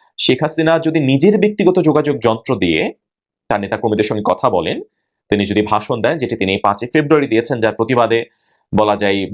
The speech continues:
বাংলাদেশের অন্যতম বড় একজন নেতা বঙ্গবন্ধু শেখ মুজিবুর রহমান, যার নেতৃত্বে বাংলাদেশ স্বাধীন হয়েছিল,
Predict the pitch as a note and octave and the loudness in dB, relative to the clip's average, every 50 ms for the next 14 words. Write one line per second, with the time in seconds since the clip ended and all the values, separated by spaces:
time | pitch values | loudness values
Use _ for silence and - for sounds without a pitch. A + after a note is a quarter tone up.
0 | G2 G#2 G2+ G2+ G2 G#2 G2+ A2+ A2 - D3 C#3 B2+ B2 - - _ _ _ _ | -2 -2 -2 0 -4 -4 -4 -4 -4 0 0 0 0 -2 -12 -16 _ _ _ _
1 | _ _ _ _ _ _ _ _ _ _ _ _ _ _ _ B2+ A#2+ A#2 B2 A#2+ | _ _ _ _ _ _ _ _ _ _ _ _ _ _ _ -2 0 0 0 -2
2 | B2 A2+ A2 G#2 G#2 G#2 G#2 G#2 G2+ - A2 G#2+ G2 F#2+ F#2+ - D#2+ F2 - - | 0 0 2 2 2 2 2 0 0 -2 -2 -2 0 0 0 0 0 -2 -2 -6
3 | _ _ _ _ _ - G2+ F#2+ F#2+ G2+ G#2 - A2 - A#2+ - - - A2 - | _ _ _ _ _ -4 -2 0 2 0 2 0 0 -2 -2 -4 -2 -2 -2 0
4 | - G#2 G#2 G#2 - G#2+ G#2 D#3 A3 - _ _ _ _ _ _ _ _ - A#2 | 0 0 0 0 0 0 0 0 -2 -4 _ _ _ _ _ _ _ _ 2 2
5 | A2+ A2 A2 A2+ - _ D#3+ D#3 - - D#3 C#3+ B2 A2+ A2 A2 G#2 A2 G#2+ - | 2 2 0 -8 -4 _ -6 -4 0 0 2 2 2 0 0 -2 -4 -4 -2 -2
6 | F#2 - A2+ G#2 A2 A2+ A#2 A#2+ A#2+ - C#3+ G#2+ | -4 -4 -4 -4 0 0 0 0 0 -2 -2 -2